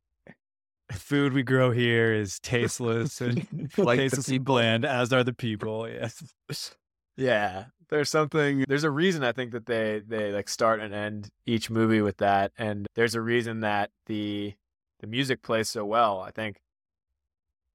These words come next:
Speaker 3: that sequence is really, like, intentional world building, right? It's, gives us very grounded quickly in this world, and the music does the same and, and plays a huge part in introducing us to all the key characters,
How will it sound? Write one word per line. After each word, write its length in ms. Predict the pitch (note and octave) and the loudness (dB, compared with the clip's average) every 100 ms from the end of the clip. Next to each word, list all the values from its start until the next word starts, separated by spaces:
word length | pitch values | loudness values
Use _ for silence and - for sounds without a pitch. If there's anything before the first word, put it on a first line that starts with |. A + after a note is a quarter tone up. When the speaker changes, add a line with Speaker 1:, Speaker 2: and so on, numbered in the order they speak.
| _ | _
Speaker 3:
that 160 | C3+ B2+ | -2 -2
sequence 440 | D3 D3+ C#3 A#2+ | -2 -2 -2 -2
is 120 | B2+ A#2 | -4 0
really, 340 | B2 B2 A#2 | 4 4 2
like, 260 | G#2+ G#2 - - | 0 -4 -6 -14
intentional 580 | A2 - A2+ - A2 G2 | -12 -6 -6 -4 -8 -6
world 260 | G2+ G#2+ A2 | -2 -2 0
building, 400 | B2+ B2+ C#3+ D3 _ _ - | 0 0 -2 -6 _ _ -2
right? 220 | G#2+ A2 A2+ | 2 2 0
It's, 300 | G#2 - - | -8 -10 -6
gives 220 | - A2 G#2+ | -2 0 0
us 160 | G2+ | -2
very 260 | - A2+ G#2+ | 0 2 2
grounded 520 | - G2+ G2+ G#2 G2 | 0 -2 -2 -2 -4
quickly 400 | - G#2+ - G#2+ | -2 -2 0 0
in 140 | G#2 G#2 | 0 -4
this 200 | G2 - | -6 -4
world, 500 | G2+ G#2+ B2+ C#3 C3 | 0 2 2 0 -2
and 500 | A2+ G2+ G2+ G2 - _ _ | -2 -2 -4 -8 -16 _ _
the 80 | G#2+ | -8
music 600 | A2 B2+ A#2 G#2+ - - _ - | 0 0 2 -2 -4 -20 _ -6
does 160 | G#2 | -4
the 100 | G#2 | -4
same 360 | - D3 A2 F#2+ | 0 0 0 -2
and, 160 | F#2+ F2+ | -10 -10
and 140 | G#2 G2+ | -10 -2
plays 220 | A2+ G#2 | 0 -2
a 40 | |
huge 300 | F#2+ A2 G2 | -4 -4 -4
part 300 | - G2 G2 - | 0 2 0 -4
in 120 | G2+ | -8
introducing 580 | G#2+ G#2 G2+ G2+ G#2 F#2+ | -8 -6 -4 -2 -2 -4
us 200 | F#2 - | -4 -4
to 320 | A2 G2+ G2 - _ _ _ _ _ A2+ | 0 0 0 -6 _ _ _ _ _ 4
all 220 | A#2 A2 | 4 4
the 80 | G#2+ | -2
key 240 | A2+ G#2 | -6 -4
characters, 840 | A2+ G#2 G2 - G#2 G2 G2 - | 0 0 -2 -4 -6 -4 -6 -8